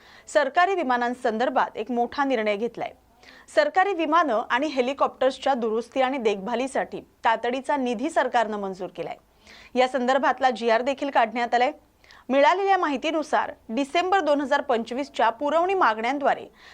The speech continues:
सरकार हवाई वाहनांसंदर्भात मागणी करण्यात आली होती. त्यानंतर आता वित्त विभागाच्या व्यय अग्रक्रम समितीनं या खर्चाला मंजुरी दिली. प्रत्येकी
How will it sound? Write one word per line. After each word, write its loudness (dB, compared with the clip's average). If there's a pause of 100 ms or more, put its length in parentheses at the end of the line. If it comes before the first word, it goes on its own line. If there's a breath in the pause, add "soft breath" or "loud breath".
(200 loud breath)
सरकार 2
हवाई 0
वाहनांसंदर्भात -2
मागणी -2
करण्यात -2
आली -2
होती. -6 (340)
त्यानंतर 0
आता 4
वित्त -4
विभागाच्या 0 (460 loud breath)
व्यय 4
अग्रक्रम 2
समितीनं -2 (180)
या 4
खर्चाला 2
मंजुरी -4
दिली. -6 (640 loud breath)
प्रत्येकी 0